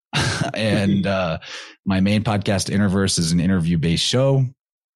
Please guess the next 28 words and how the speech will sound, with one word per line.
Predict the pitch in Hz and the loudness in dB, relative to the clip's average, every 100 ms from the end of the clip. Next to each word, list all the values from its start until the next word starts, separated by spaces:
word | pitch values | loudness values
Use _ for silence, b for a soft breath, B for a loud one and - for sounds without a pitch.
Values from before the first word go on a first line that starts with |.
| _ _ | _ _
every | 90 85 | -4 0
week. | 90 104 110 - - _ _ _ _ _ 85 | 2 0 -2 -6 -16 _ _ _ _ _ -2
Amazing | 87 87 82 | 0 0 -2
stuff. | - 110 107 101 - - | 0 0 0 -2 -12 -4
Highly | 101 101 | 0 2
recommend | 101 95 98 101 87 - _ _ _ b _ | 0 2 2 2 0 -4 _ _ _ b _
some | 98 | 0
of | 92 | 2
the | 92 | 4
newer | 95 98 | 4 2
episodes | 95 101 101 90 | 0 0 0 0
on | 98 95 | 2 2
there. | 98 - | 2 0
And | 107 117 | 2 2
then | 113 - _ _ | 0 -2 _ _
people | 147 139 131 | -4 -2 0
can | 110 | 2
work | 123 139 | 2 0
with | 107 | 0
me | 107 98 | 2 2
one-on-one | 95 113 120 104 95 98 113 90 85 104 - _ _ _ _ - | 4 2 2 2 2 2 2 2 2 0 -6 _ _ _ _ -4
for | 104 92 | 0 2
biofield | 85 101 107 104 104 90 | 2 0 0 0 0 0
tuning, | - 143 151 104 104 135 139 _ - | 0 0 2 2 2 2 -2 _ -8
which | 98 101 | -4 -2
is | 95 87 | -2 0
an | 90 | 0
incredible | 90 - 139 123 95 87 80 82 | -2 -2 0 2 2 2 0 -2